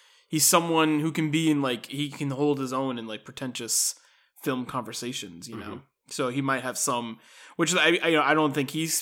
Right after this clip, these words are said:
Speaker 1: probably sees himself that way, but maybe he, you know, he can, I think when you're that famous and that popular, there has to be some weight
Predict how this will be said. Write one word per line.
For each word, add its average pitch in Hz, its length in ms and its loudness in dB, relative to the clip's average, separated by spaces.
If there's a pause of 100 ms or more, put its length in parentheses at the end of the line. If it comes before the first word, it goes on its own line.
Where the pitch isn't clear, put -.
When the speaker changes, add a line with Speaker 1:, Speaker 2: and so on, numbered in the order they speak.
(140)
Speaker 1:
probably 123 240 -4
sees 127 160 -6
himself 123 300 -8
that 107 140 -6
way, 117 180 -4
but 131 120 -8
maybe 120 240 -6
he, 120 320 -6
you 117 240 -12
know, 110 80 -16
he 123 140 -14
can, 120 300 -14 (680)
I - 40 -10
think 185 160 2
when 175 100 4
you're 160 140 6
that 160 340 0
famous 156 420 0
and 139 100 -6
that 139 160 -2
popular, 131 720 -4 (1000)
there 147 100 -2
has 151 300 0
to 151 60 -6
be 131 100 -4
some 123 360 -4
weight 139 280 -4